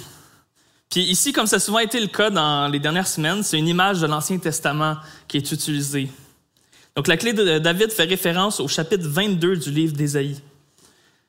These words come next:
Dans ce chapitre-là, Ésaïe annonce au, au premier ministre, au chef du palais, c'est vraiment un des, des hommes qui étaient les plus importants, les plus puissants du peuple, là, tout de suite après le roi, à cette époque-là. Puis il est en train de lui annoncer qu'il va bientôt perdre sa place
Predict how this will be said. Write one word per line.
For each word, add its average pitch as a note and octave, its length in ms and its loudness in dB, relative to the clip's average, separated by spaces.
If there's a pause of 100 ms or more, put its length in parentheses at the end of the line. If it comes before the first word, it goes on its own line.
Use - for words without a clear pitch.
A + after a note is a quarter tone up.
(140)
Dans E3 140 2
ce F3+ 100 0
chapitre-là, G3+ 420 2
Ésaïe F#3+ 380 2
annonce F3+ 280 0
au, D3 200 0
au D3+ 80 -2
premier A3+ 400 0
ministre, F#3 480 0
au D#3 60 0
chef A#3+ 400 0
du D3 140 -2
palais, E3 380 2 (600)
c'est - 140 -4
vraiment E3 360 2
un F3+ 140 2
des, D3 280 0
des C#3+ 260 -2
hommes F#3 140 0
qui F3 80 -4
étaient D3+ 140 0
les D3 100 0
plus E3 220 -2
importants, F#3 440 0
les D#3 120 0
plus D3 140 -4
puissants F#3+ 420 -2
du C#3+ 140 -4
peuple, E3+ 300 -2
là, D3+ 60 2
tout G3 140 -8
de F#3 40 -4
suite A#3 200 -4
après D#3+ 220 -2
le D3+ 60 0
roi, D3 480 -4 (100)
à - 60 -8
cette C#3 220 -6
époque-là. C#3+ 520 -6 (600)
Puis D#3+ 120 -2
il D#3+ 40 2
est E3+ 100 2
en - 80 4
train B3 120 0
de A#3+ 60 0
lui G3+ 60 2
annoncer F#3 420 0
qu'il D#3+ 160 -2
va E3 140 2
bientôt F#3+ 300 0
perdre E3+ 320 0
sa - 200 -4
place - 640 -6